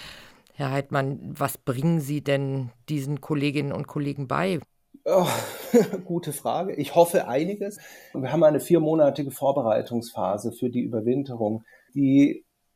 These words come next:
Speaker 2: ganz, ganz viele Ausbildungsinhalte hat. Zum einen Dinge, die für das ganze Team sind, Teambuilding-Maßnahmen auch,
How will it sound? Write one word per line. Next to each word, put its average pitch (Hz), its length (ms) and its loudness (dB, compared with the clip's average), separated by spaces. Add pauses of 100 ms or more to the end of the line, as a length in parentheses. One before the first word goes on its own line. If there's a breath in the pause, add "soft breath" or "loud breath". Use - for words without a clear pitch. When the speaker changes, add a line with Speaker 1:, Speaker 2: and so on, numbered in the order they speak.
(140)
Speaker 2:
ganz, 143 380 0
ganz 139 280 4
viele 139 300 2
Ausbildungsinhalte 120 1400 -2
hat. 104 320 -6 (420)
Zum 135 180 2
einen 151 1200 0
Dinge, 151 300 4
die 139 200 2
für 139 140 -2
das 123 180 -4
ganze 127 380 0
Team 160 560 -2
sind, 160 540 -4 (120)
Teambuilding-Maßnahmen 139 1700 0
auch, 147 480 -4